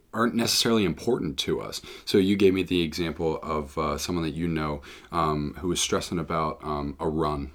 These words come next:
that they had to go on, uh, with their sports team. And it's this idea that we, we stress so much about things that aren't necessarily important to us.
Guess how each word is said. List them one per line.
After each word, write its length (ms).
that 100
they 100
had 140
to 60
go 240
on, 340
uh, 300
with 280
their 220
sports 440
team. 320
And 480
it's 280
this 280
idea 460
that 280
we, 380
we 180
stress 380
so 260
much 580
about 560
things 420
that 220
aren't 240
necessarily 840
important 640
to 200
us. 300